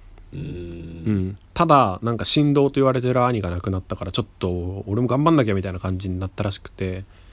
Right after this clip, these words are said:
Speaker 1: あ、じゃあその前はあれだったんだ。
Speaker 2: ん？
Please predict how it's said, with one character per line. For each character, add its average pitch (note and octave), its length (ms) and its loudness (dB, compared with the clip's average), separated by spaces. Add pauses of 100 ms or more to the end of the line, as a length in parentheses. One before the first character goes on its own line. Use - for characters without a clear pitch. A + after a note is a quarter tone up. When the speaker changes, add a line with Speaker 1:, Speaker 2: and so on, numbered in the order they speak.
(540)
Speaker 1:
あ、 F#2+ 160 -8
じ F#2+ 80 -12
ゃ - 20 -12
あ - 20 -12
そ - 180 -4
の G3 320 -2 (260)
前 G3 220 -4
は F2 200 -4
あ E2 40 -8
れ F#2+ 80 -6
だ G2+ 80 -2
っ F#2+ 40 -6
た - 180 -14
ん - 120 -18
だ。 - 80 -20 (680)
Speaker 2:
ん？ D#3+ 80 -6